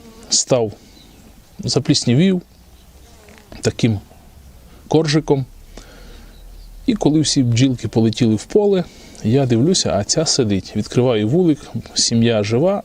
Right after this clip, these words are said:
але не виходить. Я потім брав такий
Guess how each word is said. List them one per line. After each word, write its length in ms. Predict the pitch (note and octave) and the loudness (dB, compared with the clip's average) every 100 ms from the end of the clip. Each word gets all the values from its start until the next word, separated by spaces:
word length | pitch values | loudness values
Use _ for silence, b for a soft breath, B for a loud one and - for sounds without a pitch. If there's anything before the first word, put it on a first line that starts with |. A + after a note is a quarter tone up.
| - | -6
але 340 | G#2+ G2 C#3+ | -2 2 2
не 200 | E3 A2+ | 2 2
виходить. 560 | C3 B2+ - F#2 F2 - - B B B B B | 2 0 -2 -2 -4 -10 -20 B B B B B
Я 180 | - D#3+ | 0 0
потім 380 | - D3+ - B2 - - | 2 -2 0 -2 -4 -4
брав 280 | G#2+ A#2 - | 0 0 -2
такий 380 | A2 G#2+ G2+ | -4 -2 -2